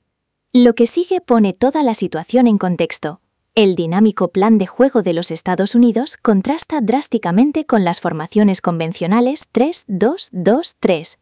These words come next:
popularizadas por equipos como Manchester City y Chelsea. En su partido contra Paraguay, la formación de los Estados Unidos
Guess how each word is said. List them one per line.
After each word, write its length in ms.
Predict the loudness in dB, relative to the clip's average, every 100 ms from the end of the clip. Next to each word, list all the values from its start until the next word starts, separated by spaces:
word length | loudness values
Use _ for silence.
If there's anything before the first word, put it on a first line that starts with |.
| -2
popularizadas 840 | 0 0 -2 -4 -4 -2 0 -2
por 140 | -2
equipos 460 | -4 -4 -2 -2 -2
como 240 | -2 -2
Manchester 540 | -4 -4 -4 -6 -8 -6
City 440 | -4 -4 -4 -4
y 120 | -2
Chelsea. 460 | 0 0 0 -2 -4 -12 _ _ _ 0
En 160 | 2 4
su 160 | 2
partido 400 | 0 0 0 0
contra 280 | -2 -2 -2
Paraguay, 540 | -4 -4 0 0 0 -6
la 200 | 0 0
formación 500 | 0 -2 -4 0 2
de 100 | 4
los 200 | 2 -2
Estados 420 | -4 -2 -2 0 2
Unidos 380 | 2 2 -2